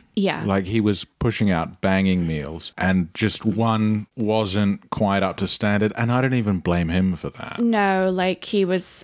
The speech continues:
Speaker 1: like, Hannah sort of said, "Okay, well, it's Vegas themed, like, make some Vegas-y food." So, like, nachos, like, um, fried chicken and, like, what else? Like, truffle fries. Like,
Speaker 2: Yeah.
Speaker 1: she did admittedly say a lot of fried food, but she said, like, "Just make it look good." And
Speaker 2: Yeah.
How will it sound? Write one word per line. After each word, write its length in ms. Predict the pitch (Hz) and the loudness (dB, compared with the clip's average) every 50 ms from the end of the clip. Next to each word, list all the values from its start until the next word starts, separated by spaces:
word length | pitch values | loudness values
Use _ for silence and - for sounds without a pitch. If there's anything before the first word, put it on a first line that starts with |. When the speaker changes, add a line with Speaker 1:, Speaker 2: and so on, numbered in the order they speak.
| - - | 0 2
Speaker 1:
like, 220 | 185 180 - - | 2 2 2 0
Hannah 320 | - 226 202 190 190 180 | 0 2 2 2 2 0
sort 240 | 180 - - 185 175 | 0 0 0 0 0
of 100 | 170 - | -2 -2
said, 320 | - - 208 175 175 - - 247 254 - | -2 -2 0 0 0 0 0 -2 0 0
"Okay, 120 | 247 240 | 0 2
well, 120 | 220 220 214 | 2 4 2
it's 160 | - - - | 2 0 0
Vegas 400 | - 202 196 185 208 202 - - | 0 2 2 2 2 0 0 0
themed, 300 | - 196 185 185 185 - | 0 0 2 2 0 0
like, 220 | 170 143 - - 196 | 0 -2 -2 0 0
make 240 | 190 190 - - | 0 0 0 0
some 320 | - - 196 185 185 185 180 | 0 0 0 2 0 0 2
Vegas-y 440 | 185 185 180 175 190 185 - 180 175 | 2 2 0 0 0 -2 -2 -2 -2
food." 360 | 175 - 190 190 180 170 170 | -2 0 0 0 0 0 -2
So, 160 | - - 170 160 | -4 -4 -2 -2
like, 200 | 156 - - - | -2 -2 -2 -2
nachos, 960 | 190 185 170 - - - - 190 175 170 165 165 165 165 165 165 - - - | -2 0 0 -2 0 0 0 0 2 2 2 0 0 0 0 -2 -4 -4 -2
like, 300 | 165 160 151 - - - - - - - - - - - _ - | -2 -2 -2 -4 -8 -12 -18 -18 -16 -16 -18 -18 -20 -10 _ -2
um, 360 | 170 165 160 156 156 - - _ _ - | 0 0 0 -2 -4 -8 -10 _ _ -18
fried 400 | - - - 202 180 175 175 - | -12 -4 0 2 2 2 2 2
chicken 680 | - - 190 - - 214 175 175 175 175 175 175 170 - | 0 0 0 0 0 0 2 2 4 2 2 0 0 0
and, 720 | - 165 156 156 151 151 151 151 151 151 151 160 156 - - - - _ _ _ - | 0 0 2 2 2 0 0 0 -2 -2 -2 -2 -2 -4 -6 -8 -12 _ _ _ -2
like, 220 | 180 175 - - | -2 -2 -2 0
what 160 | 185 185 180 | 0 2 2
else? 260 | 175 175 156 170 - - | 4 4 2 2 0 -4
Like, 120 | - - | -4 -6
truffle 340 | - - 196 170 - 180 175 | -4 -2 -2 -2 -2 -4 -4
fries. 380 | - - 175 175 175 180 - - - - - - - | -2 0 0 0 0 -2 -4 -8 -12 -14 -14 -8 -4
Like, 120 | - 214 190 | -2 -2 0
Speaker 2:
Yeah. 40 | - | 0
Speaker 1:
she 140 | - 269 | 0 -2
did 240 | - - 269 247 233 | -2 -2 -2 0 0
admittedly 420 | 226 196 220 202 196 180 202 196 202 | 0 0 0 -2 0 0 0 -2 0
say 200 | - - 202 190 | 0 0 0 0
a 60 | 180 | 0
lot 100 | 180 180 185 | 0 0 -2
of 60 | 185 | -2
fried 240 | - 202 165 165 165 | -2 -4 -4 -4 -2
food, 220 | - 185 175 165 | -2 -2 -2 -2
but 140 | - - - | -2 -2 -4
she 100 | - - | -2 -2
said, 200 | - - 214 - | -2 -4 -4 -2
like, 140 | 208 208 175 | -2 -2 -2
"Just 160 | - 254 - | -2 -2 0
make 220 | 277 269 262 - - | 2 0 0 0 -2
it 80 | - | -2
look 180 | 208 - - - | -2 -2 -2 -2
good." 300 | - 202 190 185 185 180 | -2 0 0 0 0 0
And 200 | 180 175 175 180 - | -2 -2 -2 -2 0
Speaker 2:
Yeah. 380 | 104 92 82 76 73 73 76 | 2 2 2 2 0 -2 -6